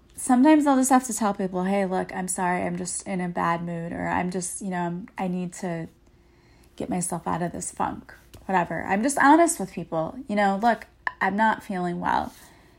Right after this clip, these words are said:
I don't know what it is. I don't know what's bothering me. I'm not trying to be rude. I just, you know, I'm not, not feeling myself." And we all feel that way. We all have days like that.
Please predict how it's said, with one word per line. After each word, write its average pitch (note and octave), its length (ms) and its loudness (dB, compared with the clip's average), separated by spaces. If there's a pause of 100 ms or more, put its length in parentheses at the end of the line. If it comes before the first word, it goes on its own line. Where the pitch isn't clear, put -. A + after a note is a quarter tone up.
I G3 120 6
don't G3+ 140 6
know G3+ 120 2
what F#3+ 160 4
it F#3 120 2
is. E3+ 280 -6
I F3+ 120 -2
don't F#3 120 -2
know F#3+ 80 -2
what's F#3 160 -4
bothering F3 400 0
me. E3+ 180 -6
I'm F3 180 -4
not E3+ 380 -2
trying F3 240 -6
to F3 60 -6
be F3 100 -4
rude. E3+ 300 -4
I F2+ 120 -4
just, - 380 -12 (400)
you F#3+ 100 -4
know, - 260 -6 (120)
I'm F3+ 160 -4
not, E3+ 320 -2 (840)
not F3+ 200 2
feeling F3 380 -2
myself." - 680 0 (340)
And G#3+ 100 0
we A#3+ 100 4
all C#4 160 12
feel E4 220 6
that F#3 180 6
way. F3 140 2
We G3+ 200 0
all B3 260 8
have C4 180 2
days F#3+ 300 0
like F3 180 -8
that. - 260 -8